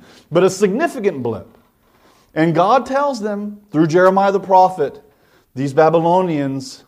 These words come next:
they're the instrument that I'm using to bring my judgment onto my people." And through a long and complicated, uh, relationship that began in the seventh century and then moved into the early,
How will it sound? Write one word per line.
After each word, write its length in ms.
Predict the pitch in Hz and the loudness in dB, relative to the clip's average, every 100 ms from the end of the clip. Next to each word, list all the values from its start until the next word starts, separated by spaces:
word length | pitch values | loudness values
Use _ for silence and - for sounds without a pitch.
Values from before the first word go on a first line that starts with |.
| _ | _
they're 180 | 117 131 | -4 -2
the 180 | 135 147 | -2 -6
instrument 640 | 175 190 190 - 147 139 127 | -2 -2 -4 -8 -8 -6 -6
that 80 | |
I'm 260 | 120 135 160 | -4 -4 -4
using 480 | 180 196 190 135 123 | -2 -2 -2 -4 -6
to 80 | 120 | -4
bring 320 | 127 143 120 | -2 -2 -2
my 220 | 120 156 | -2 -2
judgment 520 | 135 139 123 123 131 113 | 0 -2 -2 -4 -10 -10
onto 260 | 117 113 | -10 -8
my 220 | 110 110 | -8 -8
people." 360 | 110 110 - - _ _ _ _ _ _ _ _ _ | -10 -14 -16 -20 _ _ _ _ _ _ _ _ _
And 140 | 139 135 | -6 -2
through 180 | 156 143 | 2 2
a 40 | |
long 880 | 139 147 156 175 185 196 170 123 117 | 2 0 2 4 6 8 6 2 -2
and 220 | 127 139 | -6 -6
complicated, 880 | 151 175 196 156 156 143 117 107 101 - - - | -2 0 0 -2 0 0 0 -4 -10 -20 -20 -4
uh, 100 | 135 | 0
relationship 680 | 135 143 156 170 151 139 139 | 2 6 6 4 -4 -6 -6
that 140 | 127 123 | -6 -6
began 680 | 123 160 285 185 139 117 - - - | -4 -2 2 2 0 -4 -12 -12 -4
in 100 | 143 | 2
the 300 | 135 139 - | 2 2 -6
seventh 460 | - - 175 170 165 | -8 2 2 2 -4
century 320 | 165 143 139 | -6 -4 -4
and 80 | 135 | -4
then 140 | 139 | -2
moved 300 | 151 175 165 | 2 2 2
into 240 | 156 147 | -6 -6
the 140 | 135 143 | -4 0
early, 400 | 147 165 156 | 2 4 2